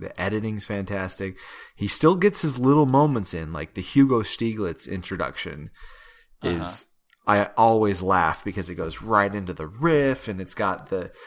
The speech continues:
Speaker 1: you know, the old font comes up,
Speaker 2: <laughs> It
Speaker 1: and then
Speaker 2: is
Speaker 1: they do a
Speaker 2: good.
Speaker 1: quick montage to him with Samuel
Speaker 2: Yeah.
Speaker 1: Jackson speaking over it, and then, like, the little army march as they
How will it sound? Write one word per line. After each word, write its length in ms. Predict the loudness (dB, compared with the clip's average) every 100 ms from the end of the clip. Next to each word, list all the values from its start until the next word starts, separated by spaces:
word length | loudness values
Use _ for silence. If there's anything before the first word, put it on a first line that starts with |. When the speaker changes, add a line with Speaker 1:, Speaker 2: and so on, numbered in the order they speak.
| -20 -14
Speaker 1:
you 100 | -10
know, 160 | -8 -6
the 160 | -6
old 400 | -2 2 2 2 -4
font 520 | -4 0 2 2 0
comes 420 | 0 0 -2 -4
up, 400 | 0 2 0 -2
Speaker 2:
<laughs> 300 | -10 -12 -8
It 140 | -4 0
Speaker 1:
and 160 | 0
then 80 | 0
Speaker 2:
is 60 | 0
Speaker 1:
they 120 | 0
do 200 | 2 2
a 60 | 2
Speaker 2:
good. 80 |
Speaker 1:
quick 300 | 2 4 2
montage 920 | 0 0 4 4 2 0 0 0 -2 -4
to 80 | -4
him 440 | -2 -2 -4 -6
with 220 | -8 -8
Samuel 600 | -4 -2 0 2 2 2
Speaker 2:
Yeah. 40 | 0
Speaker 1:
Jackson 560 | 0 2 2 -2 -6
speaking 500 | -4 -2 -2 -2 -2 0
over 380 | -2 0 0
it, 160 | 0 0
and 100 | -2
then, 140 | -2
like, 220 | 0 -2 -2
the 80 |
little 220 | -2 0 2
army 360 | 2 2 -2
march 420 | -2 0 0 0 -6
as 140 | -4
they 300 | -2 -2